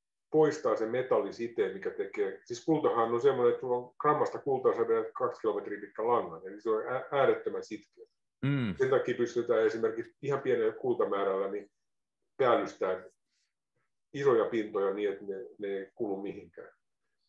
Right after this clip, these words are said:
Speaker 1: Niin, niin, tota, silti se aine, jos on, niinku, tämmöinen äärimmäisen sitkeä sidos, niin se, se sidos katoaa kokonaan. Ja sit siitä tulee ihan toisella tavalla toimivaa ainetta, joka, joka on siis,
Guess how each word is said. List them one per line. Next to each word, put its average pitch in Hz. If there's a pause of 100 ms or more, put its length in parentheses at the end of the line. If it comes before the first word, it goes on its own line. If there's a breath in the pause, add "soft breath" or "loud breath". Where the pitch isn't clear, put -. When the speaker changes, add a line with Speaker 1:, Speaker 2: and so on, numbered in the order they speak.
(680)
Speaker 1:
Niin, 113
niin, 110
tota, 101 (1200)
silti 165
se 127
aine, 120
jos 110
on, 120
niinku, 117
tämmöinen 120
äärimmäisen 113
sitkeä 113
sidos, - (1040)
niin 107
se, 107
se 113
sidos 117
katoaa 95
kokonaan. - (340)
Ja 101
sit 117
siitä 110
tulee 107
ihan 113
toisella 101
tavalla 90
toimivaa 90 (140)
ainetta, 92
joka, 101 (420)
joka 110
on 117
siis, -